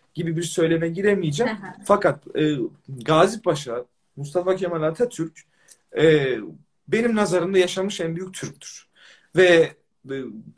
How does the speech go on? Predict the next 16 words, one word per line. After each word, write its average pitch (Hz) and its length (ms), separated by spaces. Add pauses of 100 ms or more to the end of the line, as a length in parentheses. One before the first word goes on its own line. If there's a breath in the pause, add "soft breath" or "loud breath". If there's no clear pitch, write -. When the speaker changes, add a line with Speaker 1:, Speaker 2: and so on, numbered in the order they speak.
(160)
Speaker 1:
eğer 190 240 (200)
şu - 460
an 185 300 (200)
biz 175 340
bu 190 340 (580)
hür 196 280
Türk - 280
memleketi 165 640
içerisinde 156 600
yaşıyorsak, 175 800 (440)
e, 135 320
onun 185 560
ve 160 100
onun 175 200
silah 185 400
arkadaşlarının, 143 960